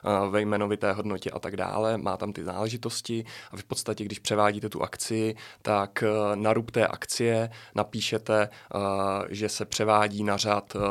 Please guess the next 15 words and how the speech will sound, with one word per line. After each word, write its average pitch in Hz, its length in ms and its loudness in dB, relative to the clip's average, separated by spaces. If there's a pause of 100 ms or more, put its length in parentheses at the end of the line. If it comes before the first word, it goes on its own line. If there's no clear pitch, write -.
(420)
eh, - 40 0 (340)
toho 104 200 0
nabyvatele, 107 800 4
eh, - 420 -10 (520)
předáte 107 400 4
tu - 140 -4
akci - 440 -4
tomu 104 200 -2
nabyvateli 101 560 0
a - 80 -2
tím 98 240 -10
pádem 95 300 0
vlastně 98 280 -6
dojde 98 280 -6
k 95 420 -2